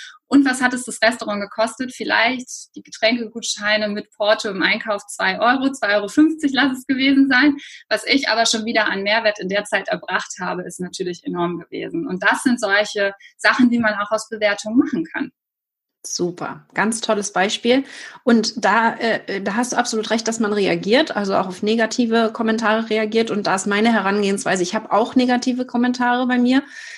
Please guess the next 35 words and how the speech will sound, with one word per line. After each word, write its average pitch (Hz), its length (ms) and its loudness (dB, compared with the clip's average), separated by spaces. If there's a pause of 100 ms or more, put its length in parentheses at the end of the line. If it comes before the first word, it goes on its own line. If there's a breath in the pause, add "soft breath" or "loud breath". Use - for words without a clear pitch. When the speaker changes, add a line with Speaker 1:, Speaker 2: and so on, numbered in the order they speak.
(140 loud breath)
Speaker 2:
Bei 214 100 2
mir 214 140 4
sind 208 160 2
auch - 160 -2
Ein-Sterne-Bewertungen 233 1400 2
ohne 247 340 2
Kommentar, 240 720 0 (400 loud breath)
ähm, 190 500 -2
die 220 120 2
natürlich, 220 720 2
und 226 80 2
das 233 160 0
ist - 100 -10
das 190 140 -4
Schöne, 254 480 2 (1040)
direkt 226 440 2
daru-, 214 440 4
dazu 196 380 -2
mehr 196 200 2
oder 202 180 2
weniger 208 280 0
gelöscht 196 520 0
werden, 185 300 2
weil 175 120 0
ich 180 100 -6
halt 175 160 0
so 226 160 4
viele 185 240 2
positive 175 640 0
Bewertungen 156 500 -2
habe. 226 120 -2
Das 185 160 -4
heißt, 190 220 0
wichtig 226 320 -2
ist - 220 -4